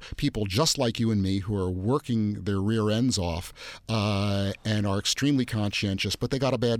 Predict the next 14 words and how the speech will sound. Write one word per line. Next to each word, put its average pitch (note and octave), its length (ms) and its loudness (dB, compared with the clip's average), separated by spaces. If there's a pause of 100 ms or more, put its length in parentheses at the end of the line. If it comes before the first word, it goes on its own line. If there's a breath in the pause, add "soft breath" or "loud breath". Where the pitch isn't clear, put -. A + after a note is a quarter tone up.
draw. E2+ 320 0
They, F#2 420 -2 (360 loud breath)
uh, G2 480 0
lost A2+ 300 2
their F#2+ 200 -2
job, D3+ 180 0
they G#2+ 100 0
lost F#2 340 -2
their D2+ 120 -8
health C#3 240 0
insurance, C#3 480 0
they F#2 140 -2
became F#2+ 560 -2 (220)
ill, C#3+ 320 2